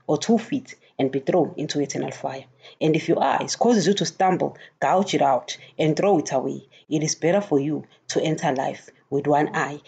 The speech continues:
than to have two eyes and be thrown into the fire of hell. Greeting, guys. It is me here again with a message of the Kingdom of Heaven. Um,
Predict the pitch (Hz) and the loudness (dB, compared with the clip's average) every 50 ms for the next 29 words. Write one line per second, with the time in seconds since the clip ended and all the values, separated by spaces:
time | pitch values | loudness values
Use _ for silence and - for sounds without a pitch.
0 | - _ _ - 147 151 151 - - 147 147 - - - 240 226 - - 147 139 | -20 _ _ 2 2 2 2 2 0 0 -2 -2 0 0 0 2 2 0 0 -2
1 | 143 143 - - - - 170 151 - 156 147 - 156 151 165 151 139 147 - - | -4 -6 -10 -12 -4 -2 -2 -2 -2 -4 -4 -2 0 0 0 0 0 -4 -12 -6
2 | _ 160 160 160 - - 160 147 151 - - - _ _ - - - - - 151 | _ -2 -2 0 0 0 0 0 0 -2 -10 -20 _ _ -10 -10 -10 -2 0 2
3 | 135 135 131 127 - - - - _ 143 123 - - 139 135 139 135 - - - | 2 2 0 -2 -6 -14 -20 -4 _ -2 -2 -2 -2 0 0 0 -2 -4 -10 -20
4 | - - - _ _ _ _ _ _ _ _ _ _ _ - - - - - 208 | -20 -20 -20 _ _ _ _ _ _ _ _ _ _ _ -16 -16 -6 0 2 2
5 | 220 220 247 240 208 180 165 160 160 196 214 - - - - - - - - _ | 2 4 4 4 4 4 2 4 2 2 0 -2 -10 -18 -20 -20 -20 -20 -20 _
6 | _ - - 196 190 - 165 190 196 180 147 180 185 156 139 139 - - 151 147 | _ -2 0 2 2 4 4 4 4 4 4 2 2 2 2 0 0 0 0 0
7 | 135 143 147 - - - - _ _ _ 151 160 170 151 156 175 190 190 - - | 0 -2 -6 -12 -18 -20 -20 _ _ _ -2 0 2 2 4 4 2 2 0 -2
8 | 151 - - - - - - - - - - 165 - - 151 131 - - 156 156 | -2 -2 -2 -4 -4 -4 -4 -6 -6 -4 -4 -4 -2 -2 -6 -4 -2 0 2 2
9 | 151 139 139 131 139 - - - - - - _ _ _ 156 143 - - 165 151 | 4 2 0 -4 -4 -10 -16 -20 -20 -20 -20 _ _ _ -2 -2 -2 -2 -2 -2
10 | 135 - 131 127 123 131 - - _ _ _ _ - - - - - _ - - | -2 -4 -8 -10 -10 -12 -14 -20 _ _ _ _ -20 -20 -20 -20 -20 _ 0 2
11 | 180 185 185 175 175 170 160 156 156 151 147 151 147 131 | 4 4 6 4 4 4 6 6 6 4 4 2 -2 -6